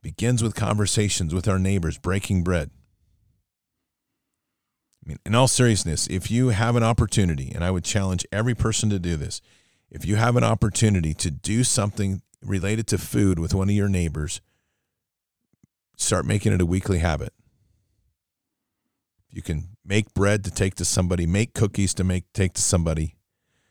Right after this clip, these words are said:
Don't buy stuff. Make it.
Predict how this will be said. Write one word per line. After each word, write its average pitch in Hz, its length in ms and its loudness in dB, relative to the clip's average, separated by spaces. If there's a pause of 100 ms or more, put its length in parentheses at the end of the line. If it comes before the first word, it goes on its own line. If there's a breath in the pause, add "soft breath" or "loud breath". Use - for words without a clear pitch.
(280)
Don't 117 260 -2
buy 98 180 2
stuff. - 560 -2 (500)
Make 98 320 -2
it. - 300 -8